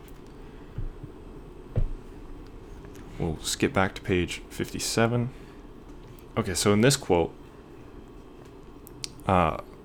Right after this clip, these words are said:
a business owner, a mother and father who are business owners, they, they fear material dispossession. They're putting in new floors outside.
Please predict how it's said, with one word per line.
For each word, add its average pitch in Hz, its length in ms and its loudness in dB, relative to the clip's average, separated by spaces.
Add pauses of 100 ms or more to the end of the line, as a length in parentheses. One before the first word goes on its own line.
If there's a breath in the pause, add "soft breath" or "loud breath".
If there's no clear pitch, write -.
(160)
a 98 60 4
business 104 420 8
owner, 73 360 2
a 92 40 2
mother 101 420 10
and 90 160 0
father 95 280 10
who 92 120 6
are 85 80 6
business 104 360 6
owners, 82 360 2 (560 loud breath)
they, 104 160 10 (240)
they 107 100 10
fear 107 760 8
material 92 440 6
dispossession. 90 800 2 (580)
They're - 80 -10
putting 87 260 2
in 82 140 4
new 80 100 2
floors 82 380 2
outside. 78 460 0